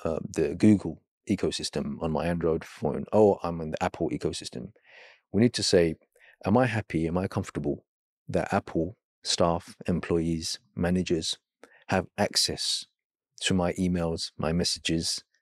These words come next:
to my photos? Am I comfortable with that?" I mean, normally, it's like saying, you know, sometimes I explain it to people.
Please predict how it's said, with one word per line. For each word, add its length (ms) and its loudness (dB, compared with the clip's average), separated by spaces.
to 80 0
my 120 0
photos? 760 0
Am 100 2
I 80 4
comfortable 440 0
with 140 4
that?" 160 2
I 60 0
mean, 300 4
normally, 840 4
it's 140 4
like 160 8
saying, 300 4
you 60 6
know, 80 8
sometimes 300 4
I 100 10
explain 280 4
it 100 2
to 80 -10
people. 380 2